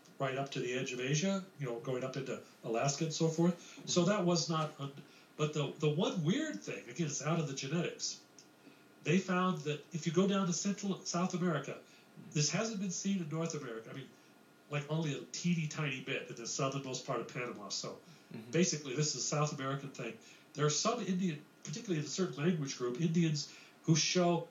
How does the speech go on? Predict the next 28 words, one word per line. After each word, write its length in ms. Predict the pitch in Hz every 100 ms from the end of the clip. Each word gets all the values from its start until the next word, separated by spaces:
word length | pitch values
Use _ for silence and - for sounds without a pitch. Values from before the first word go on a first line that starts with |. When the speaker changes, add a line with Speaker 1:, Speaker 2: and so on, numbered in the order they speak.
| - -
Speaker 1:
again, 300 | 147 208 143
a 60 | 139
few 260 | - 196 226
percent, 460 | 196 175 - 151 - - -
maybe 220 | 135 139 135
a 40 |
couple, 420 | - 135 165 170 - - - - -
Speaker 2:
Mm-hmm. 240 | 117 120
Speaker 1:
of 240 | 135 147 143
another 320 | 139 151 170 170
group. 400 | 160 214 151 - - -
And 80 | 147
the 60 | 156
group, 440 | 147 220 220 -
the 40 | 160
closest 540 | - 190 247 208 180
group 220 | 180 196
in 80 | 180
the 80 | 143
world 360 | 143 175 170 -
today 480 | 147 156 143 120 - - - -
to 100 | 151
this 320 | 147 147 -
extra 320 | 151 - 170 147
mixture 440 | 165 - 170 175 - - - - -
are 140 | 131 123
Andaman 500 | 165 190 196 185 170 143
Islanders. 800 | 165 180 147 101 98 - -